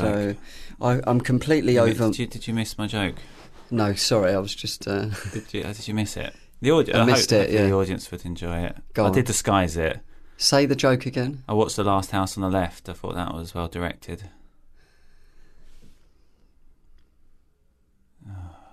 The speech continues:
Speaker 2: We have to get a sound effect for
Speaker 1: Either get a canned laughter or a tumbleweed.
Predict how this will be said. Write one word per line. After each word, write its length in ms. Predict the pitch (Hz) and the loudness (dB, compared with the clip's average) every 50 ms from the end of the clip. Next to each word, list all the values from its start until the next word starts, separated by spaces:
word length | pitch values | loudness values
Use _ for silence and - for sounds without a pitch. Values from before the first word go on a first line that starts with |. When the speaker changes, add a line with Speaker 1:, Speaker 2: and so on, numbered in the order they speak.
| - - - _ - | -20 -20 -20 _ -2
Speaker 2:
We 920 | - - - - 131 - - 120 - - - - - - - - - - 101 | -2 -2 0 0 0 0 0 -2 -2 -4 -4 -6 -4 -4 -6 -4 -4 -2 -2
have 120 | 98 90 - | -2 0 -2
to 60 | 214 | -2
get 120 | - 92 71 | -2 -2 -4
a 40 | |
sound 320 | - - - 95 95 92 95 | -2 0 2 2 2 2 0
effect 360 | 82 - - 90 85 82 - | -4 -4 -4 -4 -4 -4 -6
for 420 | - - - - 85 82 82 78 - - - - - - - - - - - - - - - - - - - - - - - 160 165 160 - - - - - - - - | -8 -8 -4 -2 0 0 0 0 -2 -6 -8 -8 -8 -10 -10 -14 -16 -14 -14 -14 -14 -14 -16 -16 -16 -16 -16 -18 -16 -16 -14 -14 -12 -12 -12 -12 -14 -14 -14 -14 -10 -4
Speaker 1:
Either 260 | - 117 120 104 120 117 | 0 0 2 4 4 4
get 180 | - 131 110 | 6 4 4
a 40 | 104 | 4
canned 380 | - - - 135 123 117 110 104 | 2 0 2 2 4 4 4 4
laughter 360 | 110 107 107 104 - - 101 | 6 4 4 2 0 -2 0
or 140 | 92 92 92 | 2 2 0
a 40 | |
tumbleweed. 760 | 92 - - 107 104 101 98 92 92 95 92 98 101 104 - | 0 0 0 0 0 0 -2 -2 -4 -4 -4 -4 -6 -8 -12